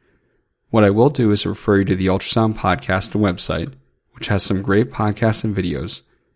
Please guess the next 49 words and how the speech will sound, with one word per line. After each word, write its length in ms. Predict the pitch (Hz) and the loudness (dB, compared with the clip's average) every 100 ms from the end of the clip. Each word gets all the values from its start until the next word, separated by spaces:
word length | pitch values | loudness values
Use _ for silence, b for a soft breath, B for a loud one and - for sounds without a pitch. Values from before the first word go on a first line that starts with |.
| _ | _
and 140 | 107 101 | -8 -8
w-, 280 | - - 104 | -8 -4 -2
as 140 | 95 | 2
well 140 | 101 | 2
as 100 | 98 | 2
an 100 | 95 | 2
app 300 | 87 87 - | 0 -2 -4
that 160 | - 92 | -6 -4
can 140 | 92 | -4
show 160 | 85 92 | -2 -2
you 120 | 90 | -2
how 120 | 87 | -4
to 60 | 135 - | -8 -4
do 120 | - | -4
these 240 | - 120 | -2 -6
exams. 600 | - - 78 - - - - _ _ _ _ _ _ _ _ _ _ | -8 -6 -6 -8 -12 -14 -16 _ _ _ _ _ _ _ _ _ _
So 160 | - - | -6 2
that's 180 | 135 135 | 2 4
all 120 | 147 | 4
I 100 | 135 | 4
have 140 | 131 | 4
for 100 | 131 | 4
now 340 | 117 101 101 117 | 2 4 0 -2
on 140 | 107 | 0
eye 140 | 98 98 | 2 2
complaints. 600 | 95 98 95 113 - - _ _ _ _ 104 | -2 -4 -2 -2 -4 -8 _ _ _ _ 2
I 40 | |
know 140 | 104 | 4
this 160 | 107 104 | 4 2
was 120 | 95 | -2
a 60 | 90 | -2
long 380 | 92 95 104 107 | 0 0 2 0
episode, 600 | 101 - 101 113 135 - | -2 0 2 2 -2 -2
but 80 | 107 | 2
we 140 | 98 | 2
had 140 | 101 95 | 2 2
a 40 | |
lot 200 | 95 90 | 2 0
to 80 | - | -2
cover, 300 | 92 95 98 | -2 0 -2
and 100 | 104 | -2
I 120 | - | -4
don't 260 | 135 98 101 | 0 0 0
claim 280 | - 98 | 0 0
to 80 | 98 | 0
have 140 | - - | -6 -8
covered 280 | 92 98 | -6 -6
it 100 | - | -6
all. 300 | 64 60 - | -6 -6 -8